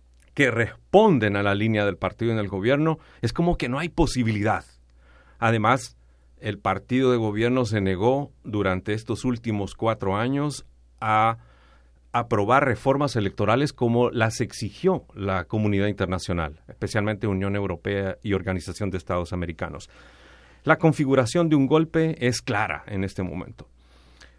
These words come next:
El, eh, candidato de la oposición política tiene sus estadísticas, la movilización de la gente en las calles es una imagen poderosa de desafecto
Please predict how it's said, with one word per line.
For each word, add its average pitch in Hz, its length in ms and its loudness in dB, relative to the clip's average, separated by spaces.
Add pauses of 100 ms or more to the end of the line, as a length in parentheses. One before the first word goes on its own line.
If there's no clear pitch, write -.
(120)
El, 90 480 -4
eh, 85 440 -6
candidato 98 600 0
de 98 60 0
la 90 80 0
oposición 95 580 -6
política 117 760 -6 (280)
tiene 104 360 -4
sus 98 300 -6
estadísticas, 113 1200 -2 (120)
la 92 240 -8
movilización 101 840 -4
de 92 80 -2
la 85 100 -4
gente 98 320 -6
en 87 80 -4
las 82 160 -10
calles 98 600 -4 (260)
es 127 320 -4
una 98 180 -4
imagen 95 380 -2
poderosa 98 640 -4
de 95 160 -2
desafecto 120 960 0